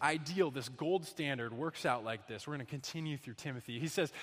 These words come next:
"Give, uh, proper recognition to these widows who are really in need. But if a widow has children or grandchildren,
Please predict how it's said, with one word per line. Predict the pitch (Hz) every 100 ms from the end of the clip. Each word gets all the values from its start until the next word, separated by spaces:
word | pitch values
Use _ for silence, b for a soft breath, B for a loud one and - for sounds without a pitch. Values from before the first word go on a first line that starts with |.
| B
"Give, | 156 170 -
uh, | 139 -
proper | - 190 214 202
recognition | 151 175 185 170 175 - 185
to | -
these | 151 131
widows | 131 233 208 151 143
who | 180
are | 160
really | 147 196 196 170
in | 151 151
need. | 147 107 98 B B B
But | 175 175
if | 165
a | 160
widow | 175 208 220
has | 175 147 -
children | - 196 190 190 180
or | 131
grandchildren, | 127 147 170 185 - 139 123 127